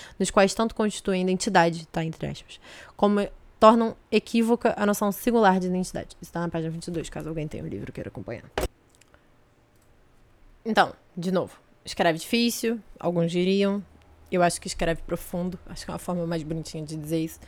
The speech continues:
Mas o que ela tá perguntando aqui é se existe alguma característica única do que é ser mulher. Que, além da opressão, que aparentemente a gente pasteurizou nesse termo chamado patriarcado,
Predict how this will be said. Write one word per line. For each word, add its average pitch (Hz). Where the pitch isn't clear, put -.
Mas 240
o -
que -
ela 254
tá 262
perguntando 262
aqui 254
é 262
se 269
existe 254
alguma 277
característica 269
única 254
do -
que 277
é -
ser 262
mulher. 233
Que, 240
além 214
da 208
opressão, 202
que 226
aparentemente 185
a -
gente 190
pasteurizou 214
nesse 196
termo 190
chamado 185
patriarcado, 190